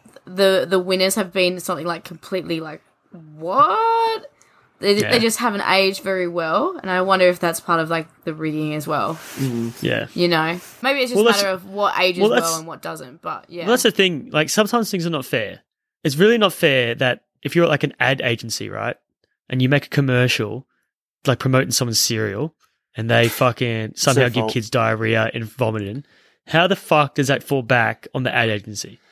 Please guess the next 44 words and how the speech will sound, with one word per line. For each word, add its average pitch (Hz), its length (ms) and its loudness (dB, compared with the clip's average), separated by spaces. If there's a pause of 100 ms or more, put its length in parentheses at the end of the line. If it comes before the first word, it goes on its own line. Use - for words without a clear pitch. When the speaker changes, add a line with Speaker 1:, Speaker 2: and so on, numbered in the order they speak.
(240)
Speaker 3:
Because 135 840 2
their 131 120 2
slogan 139 440 2
is 117 160 -6 (220)
dog 123 220 2
shit. - 280 -10 (420)
Like 123 120 -6
Cujo 135 360 2
shit, - 340 -4
bro. 113 220 -14
Speaker 2:
<laughs> - 40 -20 (960)
What 175 100 4
do 190 40 4
you 196 60 0
mean? 175 140 6
What 143 60 2
was 175 100 4
the 170 60 -2
slogan 151 280 2
like, 127 260 -2
"You - 180 -20
can 120 100 -8
trust - 300 -4
me"? 185 280 -8 (400)
Or 226 120 2
some 131 140 6
Speaker 3:
No. 139 100 4
Speaker 2:
shit? 170 320 -2 (260)
<laughs> - 240 -20
Speaker 3:
Nope. 175 260 2 (280)
No 131 100 -2
problem 165 300 0
here. 185 260 2 (680)
Right. 247 260 0
Nope. 151 140 4
Speaker 2:
Oh, 123 60 4
is 117 60 2
that 135 60 0
what 123 80 0
they 127 60 -2
Speaker 3:
Nothing 156 240 4
Speaker 2:
say? 165 40 0
Speaker 3:
wrong 175 180 6
here. 180 340 4